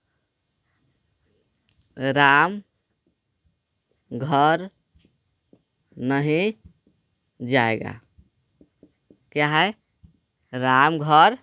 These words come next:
नहीं जाएगा, तो क्या होगा? सबसे पहले सब्जेक्ट, तो, तो सब्जेक्ट हमारा, हमारा क्या है? राम। राम के साथ क्या होगा? विल।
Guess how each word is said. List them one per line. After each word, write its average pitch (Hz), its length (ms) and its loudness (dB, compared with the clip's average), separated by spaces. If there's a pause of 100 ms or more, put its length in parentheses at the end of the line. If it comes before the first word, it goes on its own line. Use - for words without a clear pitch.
(160)
नहीं 165 360 -12
जाएगा, 135 300 0
तो 120 120 -12
क्या 143 200 -8
होगा? 143 280 -2 (640)
सबसे 131 220 -6
पहले 160 260 0
सब्जेक्ट, 139 420 -2
तो, 139 80 -8
तो 135 140 -16
सब्जेक्ट 135 320 -6
हमारा, 151 160 -4
हमारा 151 260 -4
क्या 156 160 -2
है? 190 200 -2 (380)
राम। 113 500 -2 (640)
राम 131 220 0
के 151 40 -10
साथ 156 140 -2
क्या 160 200 -2
होगा? 165 180 4
विल। 135 480 -2